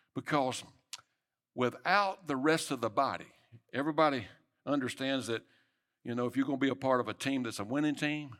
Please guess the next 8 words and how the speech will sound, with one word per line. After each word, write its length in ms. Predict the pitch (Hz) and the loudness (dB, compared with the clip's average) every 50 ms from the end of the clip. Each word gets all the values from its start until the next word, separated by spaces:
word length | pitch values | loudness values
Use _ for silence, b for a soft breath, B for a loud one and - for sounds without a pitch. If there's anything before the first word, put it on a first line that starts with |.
| _ _ _ _ _ _ _ _ - | _ _ _ _ _ _ _ _ -14
you 160 | - 104 120 | -8 -8 -8
play 400 | 120 - - - - 104 113 120 | -8 -8 -6 -4 -2 -2 -2 -2
team 400 | 120 - - 107 113 120 123 117 | -4 -4 -6 -4 -4 -2 -2 0
ball, 460 | 117 131 135 120 101 82 - - - - - | 0 2 4 4 2 2 0 -4 -10 -14 -12
right? 320 | 85 87 95 107 113 127 - _ _ _ B B B B B B B B B B B B B B - | -8 -6 -4 -4 -4 -6 -8 _ _ _ B B B B B B B B B B B B B B 4
Being 300 | - 151 165 160 147 131 | 6 6 6 6 4 2
fitly 560 | 120 - - - 196 202 190 - - 147 143 | 0 -4 -2 0 0 0 0 0 0 0 0
joined, 1120 | 131 120 110 107 110 143 170 190 214 220 202 170 147 135 139 156 175 190 208 196 170 160 | -2 -4 -4 0 4 6 8 8 8 8 8 8 6 6 4 4 2 2 0 0 0 0